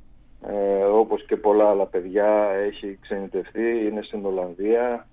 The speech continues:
δουλεύει και σπουδάζει ταυτόχρονα. Ε, τι έχω κάνει; Ας ξεκινήσουμε από τις σπουδές. Ε, έχω τελειώσει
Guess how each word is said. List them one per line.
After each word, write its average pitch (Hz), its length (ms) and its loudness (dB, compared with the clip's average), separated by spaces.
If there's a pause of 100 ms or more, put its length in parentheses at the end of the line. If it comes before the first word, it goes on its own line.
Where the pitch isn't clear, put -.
δουλεύει 98 520 -2
και - 120 -14
σπουδάζει 95 540 -2
ταυτόχρονα. 117 760 -4 (840)
Ε, 117 440 6
τι 160 200 4
έχω 156 240 4
κάνει; 131 380 4
Ας 120 220 0
ξεκινήσουμε 139 600 -6
από 143 160 -4
τις 131 120 -8
σπουδές. 117 680 0 (580)
Ε, 117 60 0
έχω 131 200 0
τελειώσει 135 500 -2